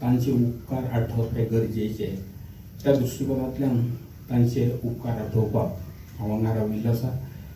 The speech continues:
हे कार्य तुमी सदांच चालू दवरचें आणि आमी जे हांगा पत्रकाराचो तुमी सत्कार केला, आमी तुमचे सदांच ऋणी आसतले. अ, शिवाय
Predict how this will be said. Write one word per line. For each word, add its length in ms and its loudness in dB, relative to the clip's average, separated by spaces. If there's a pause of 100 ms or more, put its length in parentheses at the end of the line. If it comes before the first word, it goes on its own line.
(300)
हे 260 4
कार्य 560 4
तुमी 240 4
सदांच 480 2
चालू 280 2
दवरचें 540 2 (260)
आणि 180 0
आमी 380 2 (260)
जे 360 4
हांगा 280 2
पत्रकाराचो 680 0
तुमी 240 0
सत्कार 420 -4
केला, 240 0
आमी 160 0
तुमचे 380 -2
सदांच 480 2
ऋणी 200 6
आसतले. 520 -8 (1120)
अ, 220 0 (120)
शिवाय 440 6